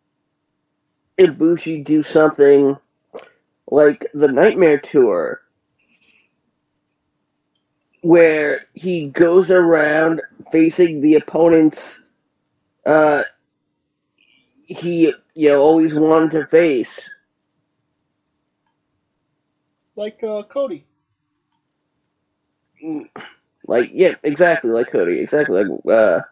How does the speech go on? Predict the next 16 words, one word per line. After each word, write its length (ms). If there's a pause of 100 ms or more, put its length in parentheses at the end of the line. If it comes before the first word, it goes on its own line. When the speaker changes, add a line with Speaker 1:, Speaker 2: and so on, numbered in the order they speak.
(840)
Speaker 1:
what, 400 (220)
uh, 340 (580)
Cody 340
did. 340 (100)
So, 500 (640)
I 140
mean, 360 (1200)
I 340
believe, 840 (1500)
you 100
know, 280
Cody 360
would 160
allow 540
Ibushi 600
to 420